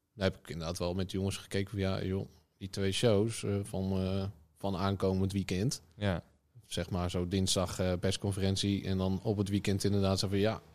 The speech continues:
Speaker 1: ik weet niet, maar
Speaker 2: Ja.
Speaker 1: niet helemaal mijn ding."
Speaker 2: Nee.
Speaker 1: Maar goed, dat, dat is ook allemaal inderdaad, eh, afgelopen van, "Ja, het wordt verplaatst." En weet je, het komt ook allemaal wel goed.
Speaker 2: Precies, ja.
Speaker 1: Dus dat, daar heb ik ook niet, ook niet moeilijk over gedaan. Maar ja, je gaat
Speaker 2: Nee.
Speaker 1: natuurlijk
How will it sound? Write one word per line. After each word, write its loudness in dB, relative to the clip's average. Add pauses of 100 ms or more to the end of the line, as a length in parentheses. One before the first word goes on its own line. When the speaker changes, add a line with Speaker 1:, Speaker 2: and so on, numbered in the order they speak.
(380)
Speaker 1:
ik -12
weet 4
niet, -2
maar 0 (300)
Speaker 2:
Ja. -2 (320)
Speaker 1:
niet -16
helemaal 4
mijn 4
ding." 2 (380)
Speaker 2:
Nee. -2 (200)
Speaker 1:
Maar 4
goed, 4
dat, 4
dat 6
is 4
ook 4
allemaal 4
inderdaad, 2
eh, 0 (440)
afgelopen -2
van, -4
"Ja, 2
het 0
wordt -6
verplaatst." -8
En -12
weet -14
je, -18 (140)
het -20
komt -6
ook -10
allemaal 2
wel 2
goed. -10 (180)
Speaker 2:
Precies, -2
ja. 2
Speaker 1:
Dus 2
dat, -6
daar -2
heb -2
ik -
ook 2
niet, 2 (120)
ook 4
niet 8
moeilijk 8
over 6
gedaan. 6
Maar 6
ja, 8
je 0
gaat -6
Speaker 2:
Nee. 0
Speaker 1:
natuurlijk -8